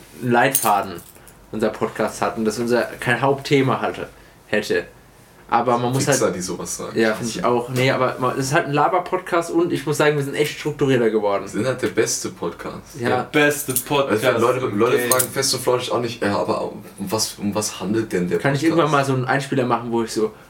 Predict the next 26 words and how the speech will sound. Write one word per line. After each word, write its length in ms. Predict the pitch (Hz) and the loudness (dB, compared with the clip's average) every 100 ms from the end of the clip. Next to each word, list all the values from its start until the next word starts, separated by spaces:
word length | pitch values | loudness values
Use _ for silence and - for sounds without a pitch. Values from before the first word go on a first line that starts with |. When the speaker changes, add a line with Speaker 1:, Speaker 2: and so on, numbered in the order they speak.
| - | -10
Speaker 1:
so 100 | 113 | -10
stöhne 380 | - 131 131 120 | -2 2 2 2
und 60 | |
dann 120 | 110 110 | -2 -2
so, 140 | - - | -6 -8
„Ah, 80 | - - - - - | -10 -10 -18 -20 -18
der 240 | 123 131 | -12 -6
beste 360 | 127 127 - - | -4 -6 -10 -14
Podcast.“ 720 | - - - - 151 - - | -20 -20 -20 -20 -20 -20 -12
Speaker 2:
Klar. 240 | 87 98 - | -6 -6 0
Speaker 1:
So. 60 | |
Speaker 2:
Ja, 60 | - | 0
ich 100 | 131 | 2
hab 180 | 135 170 | -2 0
eh 120 | 143 | -2
vor, 360 | - 139 135 104 | 2 2 2 2
äh, 140 | 107 | 0
hab 160 | 104 101 | -2 -4
ich 80 | |
Jona 220 | 104 107 104 | -2 0 0
auch 100 | 107 | 0
schon 160 | 110 | -2
gesagt, 340 | 101 98 98 107 | -2 -2 -6 -4
eure 220 | 95 95 | -2 0
Namen, 500 | 95 95 95 92 - 90 90 - | 0 0 -2 -4 -4 -4 -4 -4
äh, 60 | 95 | 0